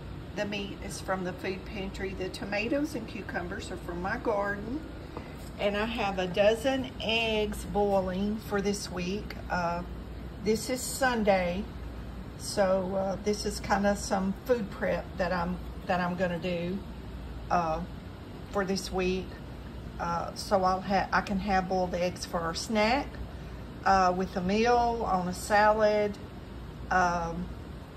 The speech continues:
for breakfast, uh, with a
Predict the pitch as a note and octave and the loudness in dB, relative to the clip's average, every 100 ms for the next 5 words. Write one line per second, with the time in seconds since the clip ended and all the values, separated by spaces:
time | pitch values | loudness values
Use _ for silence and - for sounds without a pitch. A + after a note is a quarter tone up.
0 | - - F#3+ E3 F3 E3+ F3+ - G3 F#3+ | -8 4 4 6 4 4 2 -2 -2 0
1 | G3 - - - - - - - - - | -2 -8 -10 -10 -10 -12 -12 -12 -12 -12
2 | - - - - - - - F3+ F#3 G3 | -12 -12 -12 -12 -12 -8 2 2 2 0
3 | G3 F3+ D#3+ | 0 2 2